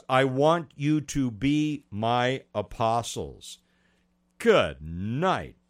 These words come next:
Again, I'm not casting any dispersion upon who was there from that congregation that day. But again, if, uh, if it had been my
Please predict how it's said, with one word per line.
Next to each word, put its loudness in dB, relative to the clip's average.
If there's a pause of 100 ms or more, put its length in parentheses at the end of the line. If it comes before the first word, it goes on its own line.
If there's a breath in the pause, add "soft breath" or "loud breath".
(240)
Again, -2
I'm 0
not -2 (180)
casting -6
any -6 (200)
dispersion -6
upon -6 (480 soft breath)
who -2
was -2
there 0
from -6
that -4
congregation -6
that -4
day. -6 (920 soft breath)
But -4
again, -2
if, -4
uh, 0
if -8
it -8
had -6
been -4
my -4